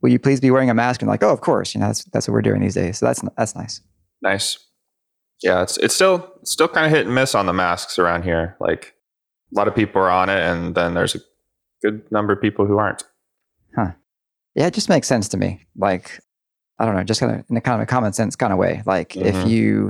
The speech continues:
Speaker 1: have something in front of your face that will trap droplets,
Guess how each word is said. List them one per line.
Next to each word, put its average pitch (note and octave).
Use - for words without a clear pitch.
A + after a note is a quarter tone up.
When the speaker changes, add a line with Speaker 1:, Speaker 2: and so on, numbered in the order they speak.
Speaker 1:
have A#2
something C3
in A2
front C#3
of A2+
your A2+
face C3+
that -
will G#2
trap C3
droplets, -